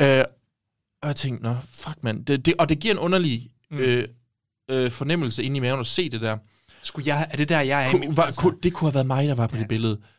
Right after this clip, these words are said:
Speaker 1: Så ser jeg så en film, der hedder Vivarium.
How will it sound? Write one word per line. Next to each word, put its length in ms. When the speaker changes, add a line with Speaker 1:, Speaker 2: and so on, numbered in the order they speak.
Speaker 1:
Så 220
ser 260
jeg 160
så 140
en 100
film, 360
der 80
hedder 380
Vivarium. 720